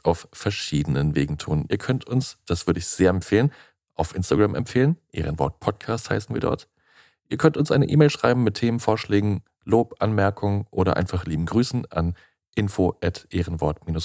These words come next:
Podcast punkt de. Natürlich solltet ihr nicht vergessen, uns überall eine liebe, nette Bewertung dazulassen, sei es auf Spotify über ein paar Sterne oder Apple Podcasts über eine Review.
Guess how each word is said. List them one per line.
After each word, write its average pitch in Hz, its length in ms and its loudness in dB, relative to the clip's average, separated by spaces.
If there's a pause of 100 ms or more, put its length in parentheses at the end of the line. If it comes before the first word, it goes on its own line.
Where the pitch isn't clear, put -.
Podcast - 500 -8
punkt 78 240 -6 (260)
de. 127 440 0 (760)
Natürlich 98 840 0
solltet - 360 -4
ihr 80 140 0
nicht 95 240 -2
vergessen, - 600 -8
uns - 180 -10
überall 71 540 -4 (120)
eine 87 240 -8 (300)
liebe, 147 460 0 (120)
nette 90 440 0
Bewertung 82 440 0
dazulassen, 85 580 -2
sei - 140 -2
es - 140 -4
auf - 140 -6
Spotify 131 580 0
über - 200 2
ein 107 120 0
paar 120 140 -2
Sterne 90 520 0 (240)
oder - 200 0
Apple - 160 -8
Podcasts - 600 -8 (100)
über - 240 -4
eine 90 260 0 (300)
Review. 87 580 0